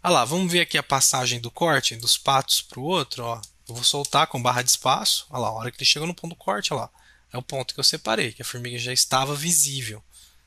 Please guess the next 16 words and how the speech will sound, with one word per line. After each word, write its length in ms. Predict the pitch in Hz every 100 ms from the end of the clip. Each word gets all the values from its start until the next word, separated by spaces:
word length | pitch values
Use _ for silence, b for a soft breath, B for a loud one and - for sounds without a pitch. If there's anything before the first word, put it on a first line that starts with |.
| _
tá 140 | - 117
certo? 540 | - 143 160 - - - B B
Aí 140 | 131
vamos 240 | 135 160 185
supor 340 | 196 - 185
que 100 | 190
a 40 | 185
gente 160 | 185
quer 180 | - 185
até 280 | 180 - 233
aqui, 320 | 240 - 123
ó, 100 | 113
aí, 360 | 139 139 120 110
ó, 120 | 120
até 220 | 127 226
aqui, 340 | 247 - 113